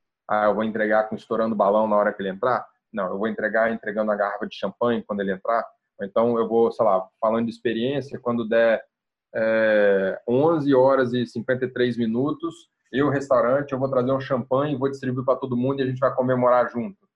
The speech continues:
Então, enfim, que você vai conectando com o seu consumidor na emoção que ele tá precisando sentir.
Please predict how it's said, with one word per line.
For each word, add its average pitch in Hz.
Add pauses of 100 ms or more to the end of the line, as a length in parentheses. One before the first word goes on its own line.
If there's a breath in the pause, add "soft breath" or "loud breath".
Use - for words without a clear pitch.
(300)
Então, 143
enfim, 156
que 143
você 147
vai 165
conectando 165
com 151
o 127
seu 143
consumidor 135
na 131
emoção 139
que -
ele 147
tá 135
precisando 131
sentir. 131